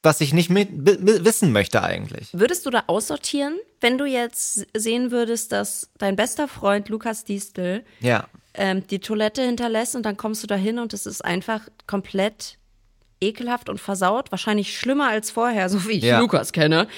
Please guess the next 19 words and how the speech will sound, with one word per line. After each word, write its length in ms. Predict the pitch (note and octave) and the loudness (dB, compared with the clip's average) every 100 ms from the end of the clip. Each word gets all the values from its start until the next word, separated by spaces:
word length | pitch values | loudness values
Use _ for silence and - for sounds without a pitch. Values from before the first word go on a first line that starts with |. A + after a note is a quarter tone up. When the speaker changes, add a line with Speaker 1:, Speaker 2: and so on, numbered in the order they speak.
| - - | -6 4
Speaker 2:
Würdest 220 | A3 B2 | 6 8
Speaker 1:
Ja. 40 | |
Speaker 2:
du 60 | D#3+ | 6
dann 220 | G#3 G3+ | 2 2
sagen, 340 | F#3+ G3 G3 G3 | 4 2 0 -4
„Lukas, 360 | G3+ G3+ A3 G#3+ | -4 -2 -4 -2
wir 80 | G3 | -2
müssen 240 | F#3+ - | -2 -4
reden“, 300 | F#3 A3+ F4 | -2 -2 -2
oder 200 | D4 A3+ | -4 -2
würdest 200 | G#3 G3+ F#3+ | -4 -6 -6
du 20 | |
sagen, 240 | F#3+ F#3 | -4 -2
„Lukas, 420 | F3+ G3 G3 F#3+ - _ _ _ _ | -2 -4 -6 -8 -14 _ _ _ _
ich 220 | E3+ - | -6 -6
gehe“? 420 | - D3+ D3 C#3+ - _ _ _ _ _ _ _ _ _ _ _ _ _ _ _ - | -6 -4 -2 -4 -10 _ _ _ _ _ _ _ _ _ _ _ _ _ _ _ -4
Speaker 1:
Ich 260 | D#3+ - | -2 2
glaube, 560 | F3+ E3+ E3+ E3+ E3+ - | 6 6 8 8 8 6
ich 400 | E3 C#3 - - | 0 -4 -6 -14